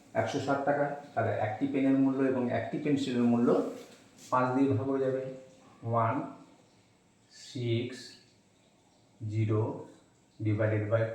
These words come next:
ফাইভ টাকা। ঠিক আছে, তাহলে কত হচ্ছে? <clears throat> দেখো, equal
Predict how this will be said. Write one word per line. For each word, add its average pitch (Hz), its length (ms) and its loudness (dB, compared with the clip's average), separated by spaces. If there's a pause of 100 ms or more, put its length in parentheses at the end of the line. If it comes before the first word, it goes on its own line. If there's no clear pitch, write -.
ফাইভ 113 300 0 (1800)
টাকা। - 260 0 (3000)
ঠিক 165 160 6
আছে, - 140 4 (1000)
তাহলে 120 200 4 (100)
কত 127 220 2
হচ্ছে? - 240 -2 (500)
<clears throat> - 480 0
দেখো, 120 220 0 (1900)
equal - 240 0